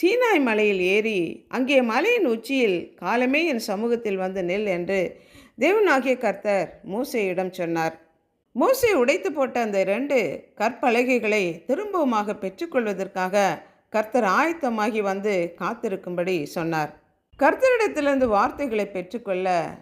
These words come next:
நாம் ஆயத்தத்தோடு காத்திருக்க வேண்டியது அவசியம்.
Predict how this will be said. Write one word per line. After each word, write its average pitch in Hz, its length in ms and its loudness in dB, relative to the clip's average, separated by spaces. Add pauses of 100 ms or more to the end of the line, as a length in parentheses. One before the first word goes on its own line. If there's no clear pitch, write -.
(280)
நாம் 170 260 -6
ஆயத்தத்தோடு 196 1000 0
காத்திருக்க 196 540 -4
வேண்டியது 170 380 -2
அவசியம். 165 540 -4